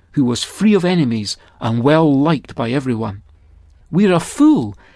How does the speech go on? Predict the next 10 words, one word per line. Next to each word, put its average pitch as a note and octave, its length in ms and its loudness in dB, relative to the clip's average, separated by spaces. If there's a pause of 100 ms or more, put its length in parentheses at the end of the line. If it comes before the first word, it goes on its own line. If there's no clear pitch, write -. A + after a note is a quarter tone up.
if D#3 180 0
we C3 140 2
think F3 300 -2
there's B2 200 -4
long-term F#3+ 760 -2
advantage D#3 760 -4 (220)
in A#2 200 -2
not E3 220 0
standing E3+ 560 -2
foursquare A3 1000 -6